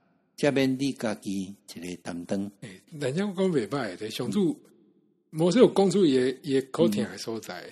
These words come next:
Speaker 1: 嗯，嗯，嗯。
Speaker 2: 啊，上主就找七十个长老甲
Speaker 1: 嗯，嗯。
Speaker 2: 斗帮忙。
Speaker 1: 嗯。
Speaker 2: 所以这我感觉咱教会也是讲真侪团体拢有需要安尼。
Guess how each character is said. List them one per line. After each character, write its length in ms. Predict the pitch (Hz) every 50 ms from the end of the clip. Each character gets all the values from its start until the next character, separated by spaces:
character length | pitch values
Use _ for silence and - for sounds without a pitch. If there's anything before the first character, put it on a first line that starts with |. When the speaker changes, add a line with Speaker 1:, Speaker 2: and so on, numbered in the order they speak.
| - _
Speaker 1:
嗯， 160 | - 110 101 92
嗯， 180 | 98 98 90 87
嗯。 180 | 107 98 85 82 -
Speaker 2:
啊， 340 | 139 139 143 143 143 - - _ _ _ -
上 220 | - - 110 113
主 120 | 123 151
就 60 | 139 113
找 180 | - - 107 95
七 160 | - - 202
十 200 | 151 - 117 101
个 240 | - 92 92 95 - _ _ _ _ _ _ -
长 200 | 139 131 135 143
老 140 | 143 127 110
甲 160 | 117 107 104 - _ _ _ _ _ _ - 110
Speaker 1:
嗯， 140 | 104 95 95
嗯。 100 | 98 95
Speaker 2:
斗 140 | 113 113 104
帮 120 | 92 104 95 92 -
忙。 140 | 76 76 - - _ _ - - -
Speaker 1:
嗯。 180 | 110 107 98 -
Speaker 2:
所 100 | 185 208
以 60 | 208
这 140 | - 233 233
我 80 | 214
感 160 | 190 - 202
觉 200 | 196 196 196 190 - - - - - 160
咱 160 | 160 180 170 165
教 160 | - 185 156
会 100 | 131 127
也 80 | 110 107
是 120 | 110 104
讲 300 | - 123 123 127 127 120 -
真 160 | - 123 113
侪 80 | 110 104
团 220 | - 117 110 107
体 120 | 110 131 123
拢 140 | 123 117
有 60 | 107 98
需 240 | - - - 87 92
要 60 | 87
安 140 | 92 98 104
尼。 60 | 104